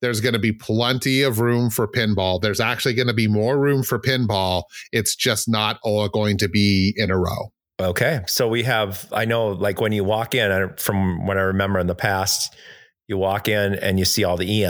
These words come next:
Speaker 2: Ms, which are all in one place. Probably the only show I know that has a collection of E Ms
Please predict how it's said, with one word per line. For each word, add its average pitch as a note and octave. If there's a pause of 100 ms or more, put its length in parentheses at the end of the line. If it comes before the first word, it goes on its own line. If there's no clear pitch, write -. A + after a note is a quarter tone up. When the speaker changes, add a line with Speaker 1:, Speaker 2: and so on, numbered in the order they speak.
(100)
Speaker 2:
Ms, - (100)
which F#2
are G2
all F#2+
in F#2+
one F#2
place. F2+
Probably A#2+
the A2
only A2
show G#2
I G2+
know F#2+ (460)
that G#2+
has A2
a G#2+
collection G2+
of F2
E G#2
Ms F#2